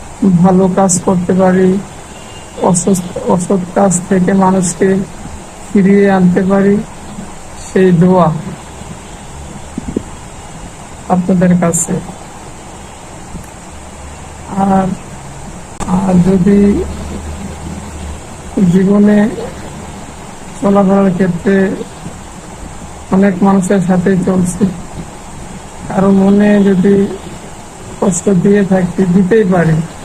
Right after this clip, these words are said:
কষ্ট দিতেই পারি, যদি দিয়ে থাকি তাহলে দয়া করে আমাকে ক্ষমা করে দেবেন। আমিও ইনশাআল্লাহ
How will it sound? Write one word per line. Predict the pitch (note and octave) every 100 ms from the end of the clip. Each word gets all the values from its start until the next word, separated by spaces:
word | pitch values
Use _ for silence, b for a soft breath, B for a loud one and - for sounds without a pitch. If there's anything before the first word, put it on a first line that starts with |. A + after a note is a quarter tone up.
| - - - - - - - - - - - - - -
কষ্ট | F#3+ -
দিতেই | F#3+ G3 F3+ G#3+
পারি, | F3+ F3 E3+ E3 F3+ - - - - - - - - - - F#3+
যদি | F#3 F3 F3
দিয়ে | - G3+ G3
থাকি | F3+ F#3+ - G#3+ F#3
তাহলে | F3+ E3 E3 F3+ F3+ - - - - - - - - - - - -
দয়া | F3+ F#3 F#3+ F#3
করে | G3+ G3
আমাকে | F#3 F3+ F3+
ক্ষমা | F3+ F3 F3 F3+
করে | G3 F#3+
দেবেন। | F#3+ F#3+ G3+ G3+
আমিও | G#3 F3 F3 F#3 F#3 - - - - - - - - - - - - - - - -
ইনশাআল্লাহ | G3+ F3+ F#3+ F3+ F#3